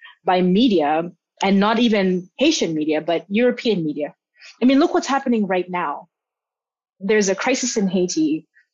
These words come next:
um, and we are Haiti suddenly everywhere in the news. But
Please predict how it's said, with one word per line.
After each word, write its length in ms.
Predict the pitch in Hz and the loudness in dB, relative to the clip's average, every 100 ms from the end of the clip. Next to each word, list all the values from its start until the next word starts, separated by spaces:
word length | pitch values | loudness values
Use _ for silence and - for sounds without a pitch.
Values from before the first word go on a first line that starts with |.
| _ - - | _ -20 -6
um, 400 | 190 175 175 170 165 - | 0 2 2 0 -4 -4
and 480 | 185 180 175 180 - - - _ _ _ _ _ _ 202 | 0 0 0 -2 -4 -10 -14 _ _ _ _ _ _ 0
we 260 | 208 214 | 2 4
are 220 | - 196 | 4 2
Haiti 320 | - 240 233 214 | 2 2 2 0
suddenly 420 | 208 202 185 - | 0 0 0 0
everywhere 360 | 190 196 180 165 | 0 0 0 -2
in 100 | 165 | -2
the 80 | |
news. 500 | 165 185 165 160 156 - _ _ _ | 0 0 0 -2 -8 -16 _ _ _
But 340 | 185 202 185 | 0 2 0